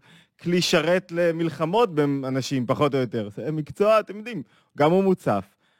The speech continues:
לא, שלא ייפגע אף אחד אם הוא עורך דין פה בקהל,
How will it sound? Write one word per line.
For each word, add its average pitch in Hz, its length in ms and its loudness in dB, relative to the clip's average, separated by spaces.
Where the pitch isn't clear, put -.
לא, 92 140 -8
שלא 120 220 0
ייפגע 131 300 2
אף 127 140 -4
אחד 123 200 -2
אם 117 80 0
הוא 117 120 0
עורך 113 140 -2
דין 214 160 0
פה 196 100 0
בקהל, 117 500 -2